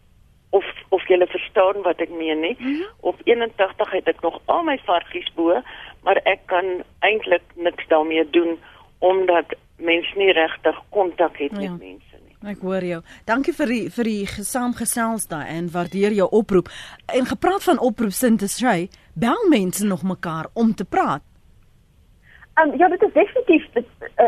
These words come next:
Speaker 3: een van die, een van die goed wat ons nog doen. Ehm, alhoewel, goed so Skype en so aan is, is goedkoper. Dis die ander ding. So, d-, daar's kostes ook aan verbonde, tegnologies, ehm, is dit makliker om en, en goedkoper om 'n internet tipe van oproepe te maak en so aan.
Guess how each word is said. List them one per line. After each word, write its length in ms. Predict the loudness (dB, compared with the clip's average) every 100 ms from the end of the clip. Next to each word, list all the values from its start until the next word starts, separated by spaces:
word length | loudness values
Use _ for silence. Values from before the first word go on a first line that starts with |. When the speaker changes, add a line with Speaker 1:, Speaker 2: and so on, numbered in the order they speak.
| 6
Speaker 3:
een 160 | 2 4
van 160 | 2
die, 160 | 2 0
een 80 | 0
van 100 | 0
die 80 | 0
goed 80 | 2
wat 140 | 2
ons 120 | 0
nog 160 | -4 -6 2
doen. 400 | 4 4 0 -6 -20 0
Ehm, 180 | 2 2
alhoewel, 520 | 0 0 0 0 -2 -12 -14 _ -16
goed 120 | -12
so 120 | -8 -10 -10
Skype 340 | 2 4 6 4
en 120 | 2
so 80 | 4
aan 120 | 2
is, 120 | 0 -8
is 100 | -4
goedkoper. 580 | -4 2 2 2 0 -4 -8 -20 _ 0
Dis 120 | 4
die 140 | 4
ander 140 | 4 2
ding. 140 | 2
So, 100 | 4
d-, 300 | 4 2 2
daar's 240 | 2 2 0
kostes 420 | -2 -2 -4 0
ook 120 | 4
aan 140 | 4 2
verbonde, 580 | 0 2 4 4 4 2 _ -2
tegnologies, 680 | 0 2 4 4 4 -4 -6 -20 _ _
ehm, 300 | 0 0 -2 -14 _ _ 2 4
is 100 | 2
dit 100 | 0
makliker 420 | 2 2 0 -2 -2
om 120 | -2
en, 180 | -6 -6
en 140 | -6
goedkoper 340 | -2 0 2
om 100 | 0
'n 120 | 2 4
internet 380 | 4 4 4 2
tipe 220 | 0 0
van 380 | 0 -2 -2 -4
oproepe 360 | -2 0 0 -2
te 100 | 0
maak 340 | 4 4 2
en 120 | -6 0
so 80 | 2
aan. 320 | 2 0